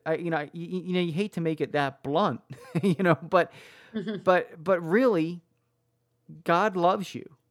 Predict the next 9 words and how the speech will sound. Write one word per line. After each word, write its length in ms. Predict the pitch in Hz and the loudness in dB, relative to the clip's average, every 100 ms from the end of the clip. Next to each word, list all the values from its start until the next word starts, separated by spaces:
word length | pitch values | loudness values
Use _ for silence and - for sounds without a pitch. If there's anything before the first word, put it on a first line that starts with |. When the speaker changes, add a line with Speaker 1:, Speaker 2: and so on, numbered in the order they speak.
| _ _ _ _ _ _ 170 | _ _ _ _ _ _ 0
Speaker 1:
And 260 | 175 170 | 2 2
it's 200 | 175 143 | -2 -4
never 260 | 143 147 190 | 4 4 2
too 260 | 208 233 226 | -6 -4 2
late 460 | 175 175 - _ | 4 4 0 _
to 80 | 165 | -14
turn 300 | - 165 160 | -6 -4 -2
it 100 | 185 | -2
around. 480 | 190 131 123 151 | -2 -2 -2 -8